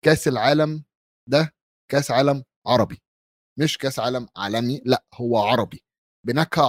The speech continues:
عربية. أنا الصراحة استمتعت لدرجة إن أنا كلمت واحد صاحبي كان هنا في البحرين وأنا لسه في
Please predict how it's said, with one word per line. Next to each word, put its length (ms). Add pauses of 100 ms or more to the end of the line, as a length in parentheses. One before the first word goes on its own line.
عربية. 580 (360)
أنا 180
الصراحة 680
استمتعت 760
لدرجة 500
إن 120
أنا 160
كلمت 420
واحد 220
صاحبي 380
كان 200
هنا 160
في 80
البحرين 520
وأنا 220
لسه 420
في 300